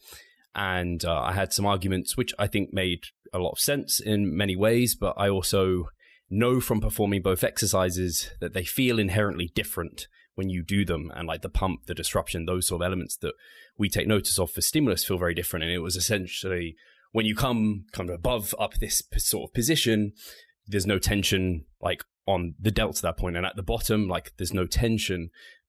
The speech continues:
But when I do it, like, it, it doesn't feel like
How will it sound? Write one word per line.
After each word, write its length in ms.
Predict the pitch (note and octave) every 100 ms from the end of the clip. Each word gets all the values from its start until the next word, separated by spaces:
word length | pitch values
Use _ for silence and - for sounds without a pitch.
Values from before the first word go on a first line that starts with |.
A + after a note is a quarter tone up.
| -
But 100 | G#2+
when 120 | C3
I 220 | C3 A#2+
do 260 | G#2+ C3 C3
it, 240 | A2+ - _ _
like, 240 | - F#2+ - -
it, 180 | G#2+ G2
it 280 | A2+ G2+ -
doesn't 220 | A#2 A2+
feel 120 | G#2
like 200 | G#2+ G2+